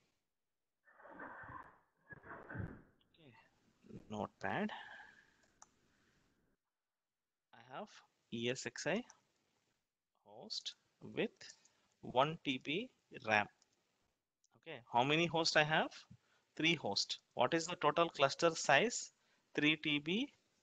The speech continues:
ram is a cluster size. I said ninety percent, ninety percent is full.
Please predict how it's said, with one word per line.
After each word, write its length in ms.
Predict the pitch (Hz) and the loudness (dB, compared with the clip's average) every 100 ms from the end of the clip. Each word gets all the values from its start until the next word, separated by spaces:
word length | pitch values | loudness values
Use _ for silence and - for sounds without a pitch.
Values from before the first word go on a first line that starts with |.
| _ _ _ _ _ _ - | _ _ _ _ _ _ 2
ram 300 | 120 151 190 | 4 6 4
is 100 | 120 | -2
a 140 | 123 190 - - _ _ _ | -6 -12 -18 -20 _ _ _
cluster 340 | 135 123 - 123 | -2 0 2 2
size. 460 | - 92 - - - - - - - - | 2 -2 -4 -14 -14 -14 -14 -14 -20 -10
I 140 | - 113 | 0 0
said 260 | - 185 269 - - - - _ _ | 4 4 4 -2 -20 -20 -20 _ _
ninety 420 | 135 147 175 196 190 | 8 8 8 -2 4
percent, 600 | 160 143 - 185 262 - - _ _ - | 6 6 4 -2 -4 -12 -14 _ _ 2
ninety 300 | 131 151 156 | 4 4 4
percent 420 | 139 135 143 143 | 4 4 2 0
is 160 | 180 | -2
full. 200 | - 123 | 0 0